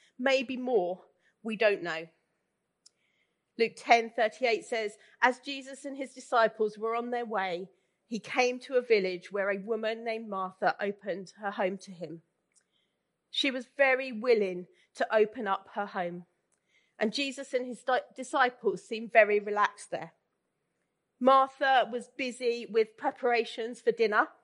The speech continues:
to feed the guests. And we often give Martha a bit of a hard time. We see Mary as doing the right thing, sitting at Jesus' feet. But what Martha is doing isn't wrong. She's different to Mary.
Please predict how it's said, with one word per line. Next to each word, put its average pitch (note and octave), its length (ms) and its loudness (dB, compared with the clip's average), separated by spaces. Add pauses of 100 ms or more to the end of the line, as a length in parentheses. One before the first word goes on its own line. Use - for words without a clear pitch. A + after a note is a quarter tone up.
(440)
to - 120 -8
feed A#3 420 -2
the G#3+ 80 2
guests. - 640 -2 (640)
And C#4 120 4
we D#4 160 0
often C#4 480 -4
give B3+ 260 -4
Martha B3+ 420 0
a A3 100 0
bit G#3+ 200 4
of G#3 80 0
a B3 60 -4
hard A3+ 320 -2
time. F3+ 440 -2 (280)
We B3 100 -4
see C4 220 -6
Mary C4 440 2
as A3 140 4
doing A3+ 380 -4
the G#3+ 100 -8
right A3 420 2
thing, F3 340 -4 (340)
sitting A#3 480 -6
at - 160 -6
Jesus' G#3+ 560 -6 (100)
feet. F#3 240 2 (840)
But A#3 180 6
what C4+ 280 -4
Martha C4+ 460 -6
is G3+ 180 -2
doing F3+ 460 -6 (100)
isn't A3 360 -8
wrong. E3+ 340 -4 (920)
She's C4+ 280 -6
different B3 580 -4
to F#3+ 100 -12
Mary. F3 500 -8